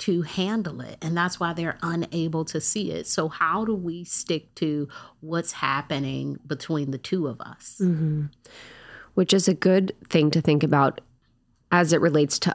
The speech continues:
Speaker 2: other things in the relationship too. It's like, how can you
Speaker 1: Mm-hmm.
Speaker 2: stay present with what is, what's the issue at hand? Like, what is going on instead of bringing other things in? But you mentioned something about your childhood and the way that you grew up. And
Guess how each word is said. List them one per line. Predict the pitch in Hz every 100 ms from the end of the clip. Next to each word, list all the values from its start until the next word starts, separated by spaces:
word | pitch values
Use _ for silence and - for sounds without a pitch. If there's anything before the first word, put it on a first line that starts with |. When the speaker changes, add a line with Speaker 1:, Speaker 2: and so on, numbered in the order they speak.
| -
Speaker 2:
other | 160 147 147
things | - 135 131
in | 98
the | 98
relationship | 131 113 78 - 165 - -
too. | - - - 160
It's | -
like, | 151
how | 151 160
can | 180 160
you | 151
Speaker 1:
Mm-hmm. | 139
Speaker 2:
stay | 147
present | 139 - 139 139 139
with | - 143 135 - 151
what | 143 139
is, | 131 139 151 - - - - - _
what's | 160 160 -
the | 175
issue | 160 - 151
at | 143
hand? | 151 131 135
Like, | 143 143
what | 147 147
is | 147
going | 156 147 147
on | 135 135
instead | 143 143 147 139
of | 131
bringing | 143 143 139
other | 143 143 147
things | 139 143 143
in? | 143 139 151 - - - - -
But | - 180
you | 196
mentioned | 202 220 349
something | 254 208 175
about | 160 139 131 -
your | 156 147 156 165 170 170
childhood | - 143 143 165 151
and | 151
the |
way | 147 151
that | 156 107 147
you | 151
grew | 151 151 135
up. | 127 - -
And | 165 151 147 147